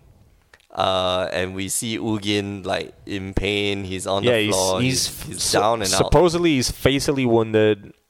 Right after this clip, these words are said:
Speaker 1: Yeah.
Speaker 2: just about to die.
Speaker 1: And
Speaker 2: And
Speaker 1: then
Speaker 2: Nicol Bolas is gone somehow.
Speaker 1: Yeah, exactly. It's kinda strange. Maybe that's before. Like, this is, like, a thousand plus years before.
Speaker 2: Yeah,
Speaker 1: So
Speaker 2: maybe,
Speaker 1: maybe
Speaker 2: maybe
Speaker 1: this
Speaker 2: Nicol
Speaker 1: is
Speaker 2: Bolas didn't have that habit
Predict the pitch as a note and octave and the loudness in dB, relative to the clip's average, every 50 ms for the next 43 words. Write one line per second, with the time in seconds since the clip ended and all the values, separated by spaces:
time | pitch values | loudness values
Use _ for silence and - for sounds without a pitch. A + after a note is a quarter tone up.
0 | _ - - G2+ - A2+ G#2+ - - - - - - A2+ G#2 - A2+ A2 A#2 B2 | _ -14 -6 -2 0 0 0 -2 -6 -12 -6 -2 0 0 2 4 4 4 4 2
1 | - - A2 - G#2 F#2+ F#2 F#2 F#2 F#2 F#2 F#2 - - - - - - - - | 0 -2 0 2 2 2 2 2 0 0 0 -2 -4 -8 -16 -20 -20 -20 -10 -8
2 | F#2+ G2 F#2+ G#2+ G#2+ G2+ B2+ - C3 B2 G#2 A#2 A#2 A2+ A2+ G#2+ - G#2+ F#2+ - | -6 -2 0 2 2 2 4 4 4 4 6 4 4 4 2 0 0 -2 -4 -2
3 | - - A2 A2 G#2 F#2+ - - G2 F2+ G2+ F2+ F2 F2+ E2+ - F2+ - - - | 0 2 2 2 0 -2 -6 -6 -6 -4 -4 -2 -2 -2 -2 -4 -6 -10 -10 -6
4 | F3 E3 - F#2+ F#2 F2+ F#2 F#2 F#2 F2+ G2 F#2+ - - A2 G2 F#2 F#2 F2+ - | -2 -2 -2 0 -2 -4 -4 -6 -6 -4 -4 -4 -4 -6 -6 -6 -6 -6 -8 -10
5 | - - - - A2+ G#2+ G2+ F#2 - - - G2 F#2 F#2 F#2+ - - - - A#2+ | -12 -12 -8 -8 -6 -4 -4 -4 -6 -6 -6 -6 -6 -6 -10 -14 -14 -6 -4 -2
6 | C#3 E3 F3+ E3 C#3 D3+ C#3 - - - - G#2 F#2 - - - G#2 G2+ G2 G2 | 0 0 0 2 2 0 0 -2 -4 -6 -6 -6 -6 -4 -2 0 2 2 2 0
7 | G2 F2 G2+ G#2+ A2 A#2 D3+ G3 - - C#4 - - - A#2+ A2+ G2+ - - - | 0 0 -2 -2 -2 -2 -4 -4 -4 -6 -6 -8 -6 -2 -2 0 -2 -2 -4 -12
8 | _ _ _ _ _ - B2 - - - A2+ A#2 A#2+ A#2 A2+ A#2 A#2+ A#2 A#2 A#2 | _ _ _ _ _ -16 -16 -8 -4 -2 0 0 -2 -2 -2 -4 -4 -4 -4 -8
9 | A2 G#2 - - A2+ A2 - - A2+ G#2 G#2 G#2 G2+ G2 - - G2 F2 - - | -10 -10 -8 -6 -6 -6 -6 -8 -8 -4 -4 -4 -4 -6 -10 -14 -16 -16 -10 -6
10 | G2+ F#2+ F#2 F2+ B2 A#2 G#2+ G2+ F#2+ F#2+ A#2+ B2+ A#2+ B2+ B2+ A#2+ A#2+ B2 A#2+ A2+ | -4 -2 0 0 2 2 2 2 2 2 2 2 2 2 2 2 2 2 2 2
11 | A#2 A2+ B2 A#2 G#2 B2 A2+ A#2 A2+ A2 A2 G#2 G#2+ G#2+ G2+ A2 A#2 G2+ F#2+ F#2 | 2 0 2 4 4 4 4 6 4 4 4 2 -2 -4 -4 -2 -2 -2 -4 -6
12 | F2+ F2+ F2+ - - G2+ G2 F#2 F2+ F2+ E2+ - C2 | -10 -16 -16 -4 0 0 2 2 2 0 -2 -4 -8